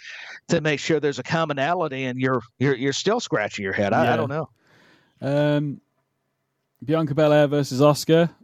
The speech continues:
Speaker 2: actually was a good match, to be honest. I enjoyed this. Um, it was actually a, 'cause I didn't have much hype for this, 'cause I felt like they didn't really,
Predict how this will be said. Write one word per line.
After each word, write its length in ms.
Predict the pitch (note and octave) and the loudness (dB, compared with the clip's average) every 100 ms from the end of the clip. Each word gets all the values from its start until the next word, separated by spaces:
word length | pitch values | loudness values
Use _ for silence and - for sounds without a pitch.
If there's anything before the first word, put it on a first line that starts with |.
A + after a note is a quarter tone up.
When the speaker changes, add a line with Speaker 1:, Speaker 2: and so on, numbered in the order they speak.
| _ | _
Speaker 2:
actually 300 | A2+ B2 D3+ | -2 2 4
was 160 | C#3 C3 | 6 4
a 60 | |
good 140 | B2 C3 | 2 2
match, 340 | C#3 G2+ - | 0 -2 -10
to 80 | - | -10
be 80 | A#2+ | -6
honest. 260 | A#2+ C3 C3 | -4 -2 -2
I 100 | B2+ | -2
enjoyed 340 | A#2+ B2+ A#2+ | 0 -2 0
this. 260 | B2 B2+ B2+ | -2 -4 -2
Um, 460 | B2 B2 A#2+ A#2+ - | 0 0 -2 -8 -12
it 240 | - - | -14 -12
was 100 | A#2 | -6
actually 300 | C#3+ C#3 C3 A#2+ | -6 -4 -4 -4
a, 160 | A#2 - _ _ _ | -4 -8 _ _ _
'cause 160 | - C#3 | -2 2
I 120 | D3 | 4
didn't 200 | D3 D#3+ | 4 4
have 160 | D3 C3+ | 4 6
much 240 | C#3+ B2+ | 4 2
hype 360 | - C#3+ C#3+ C#3 | 0 2 2 2
for 100 | D3 | 4
this, 400 | D#3+ E3 - - _ _ _ | 6 4 -2 -10 _ _ _
'cause 120 | C3 | 2
I 60 | C3 | 2
felt 260 | - D3 A#2+ | 8 8 10
like 140 | B2 | 8
they 100 | A#2+ | 8
didn't 260 | B2+ C3+ B2 | 8 8 10
really, 380 | B2+ B2 A#2+ | 8 6 2